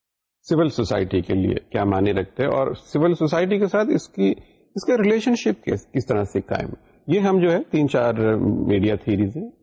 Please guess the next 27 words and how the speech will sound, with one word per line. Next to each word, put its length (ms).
ان 80
کے 140
حوالے 320
سے 180
دیکھتے 300
ہیں۔ 340
جیسے 200
سب 260
سے 120
پہلے 360
جو 160
ہمارے 380
سامنے 320
میڈیا 360
کے 80
حوالے 380
سے، 220
جب 140
میڈیا 320
شروع 360
ہوا 140
اس 120
کے 80
حوالے 260
سے 140
جو 120
تھیری 380